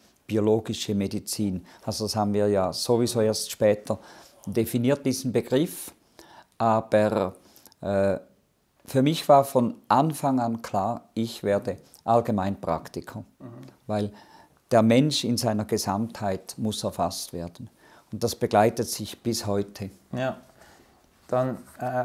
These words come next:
Speaker 2: was ist dein Facharzttitel, ganz ursprünglich?
Speaker 1: Mein Facharzttitel,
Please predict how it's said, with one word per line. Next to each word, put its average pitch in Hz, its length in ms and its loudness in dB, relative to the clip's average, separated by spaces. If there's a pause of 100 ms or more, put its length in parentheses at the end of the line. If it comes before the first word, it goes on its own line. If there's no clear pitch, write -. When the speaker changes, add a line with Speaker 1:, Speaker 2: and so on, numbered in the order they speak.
Speaker 2:
was 131 200 -2
ist - 120 0
dein 143 140 0
Facharzttitel, 196 1040 0 (200)
ganz - 360 -8
ursprünglich? 165 680 -2 (320)
Speaker 1:
Mein 123 220 2
Facharzttitel, 156 960 6